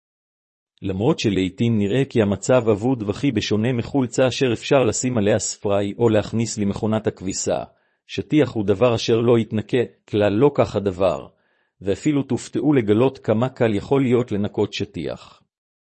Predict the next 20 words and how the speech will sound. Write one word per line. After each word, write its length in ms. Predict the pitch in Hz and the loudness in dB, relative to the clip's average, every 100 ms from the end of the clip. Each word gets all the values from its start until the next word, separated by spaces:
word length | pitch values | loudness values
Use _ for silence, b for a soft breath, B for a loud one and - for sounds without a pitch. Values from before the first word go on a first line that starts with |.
| _ _ _ _ _ | _ _ _ _ _
על 120 | 104 | -2
מנת 380 | 107 107 151 180 | 0 2 0 0
להיות 320 | 101 110 113 | 2 4 2
מקצוענים 640 | 98 90 - 98 92 123 | -4 -6 -2 0 0 0
בניקוי 400 | 101 95 95 135 | 0 -2 0 0
וכדי 380 | 135 123 107 127 | 0 -2 0 0
לא 180 | 120 135 | 4 4
לבכות 480 | 127 98 - 139 120 | 4 0 2 4 4
על 120 | 117 | 0
כל 260 | - 143 120 | 2 2 2
חלב 360 | - 101 101 | 0 4 4
שנשפך, 680 | 92 104 98 - 139 139 - | 2 -4 -4 0 0 0 -4
חשוב 440 | - - - 147 - | -8 -8 -2 -4 -4
שתכירו 600 | - - 101 143 139 135 | -8 -6 -6 -2 0 2
כמה 260 | 127 120 | 2 2
חומרי 440 | 113 - 107 113 110 | 0 -2 -2 0 0
ניקוי 340 | 101 - 135 | 0 0 0
מומלצים 540 | 135 113 101 - 143 135 | 0 0 0 -2 -4 -2
לשטיחים 520 | 107 - 104 127 120 | -4 -6 -6 -4 -2
בבית. 720 | 107 90 69 60 - - | 0 0 -2 -6 -16 -20